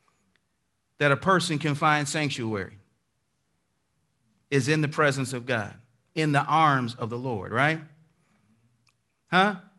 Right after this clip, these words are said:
You have to be in Christ. Just like in the Old Testament, right before the rain started falling the first time, the only people that got saved were those that were in the ark.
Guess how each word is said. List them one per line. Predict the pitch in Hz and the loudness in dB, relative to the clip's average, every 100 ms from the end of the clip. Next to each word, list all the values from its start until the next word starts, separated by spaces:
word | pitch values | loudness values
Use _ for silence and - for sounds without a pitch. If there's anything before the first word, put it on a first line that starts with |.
| _ | _
You | 143 180 | -4 -2
have | 143 202 196 185 | 2 4 4 2
to | 202 160 | -6 -2
be | 175 170 165 - | 0 0 -2 2
in | 185 180 | 4 4
Christ. | 175 214 135 87 - - _ - | 4 6 6 2 -10 -14 _ -2
Just | 139 196 185 | 2 4 4
like | 196 196 180 - _ - | 6 6 4 -4 _ 0
in | 165 180 | 2 4
the | 165 151 | 4 4
Old | 165 180 175 | 2 2 0
Testament, | 190 165 - 95 92 - _ _ | 2 2 2 -8 -10 -16 _ _
right | 123 185 180 | 4 6 4
before | 180 190 175 | -2 0 2
the | 160 | 4
rain | 165 180 160 | 6 4 2
started | - 156 147 143 | 2 2 4 2
falling | 165 147 131 | 2 4 2
the | 123 | -2
first | 123 151 143 | -2 -2 0
time, | 139 131 98 95 - 120 | 2 4 2 -2 -12 0
the | 135 | 4
only | 160 196 208 | 4 4 2
people | 220 214 202 | 2 2 2
that | 175 | 2
got | 170 190 196 | 4 4 4
saved | 226 180 156 147 151 - _ - | 6 6 6 2 -4 -12 _ 0
were | 147 | 2
those | 147 170 180 165 | 6 6 6 4
that | 170 147 | 4 4
were | 151 151 | 2 2
in | 190 214 | 4 6
the | 208 | 6
ark. | 185 220 127 - | 8 6 6 2